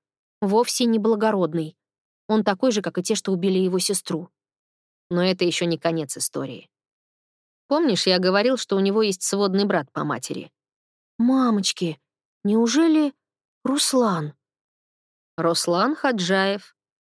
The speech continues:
Фамилии у них разные, внешне тоже не похожи. Их что, никто вместе не видел?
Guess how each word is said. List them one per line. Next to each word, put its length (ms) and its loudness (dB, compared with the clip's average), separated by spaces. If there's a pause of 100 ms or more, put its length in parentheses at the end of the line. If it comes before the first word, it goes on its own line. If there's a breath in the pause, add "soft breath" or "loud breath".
(120)
Фамилии 420 2
у 120 -2
них 180 -2
разные, 440 0
внешне 400 -2
тоже 260 -4
не 120 -8
похожи. 520 -8 (680)
Их 160 -2
что, 340 -2 (480)
никто 300 2
вместе 320 0
не 140 2
видел? 320 2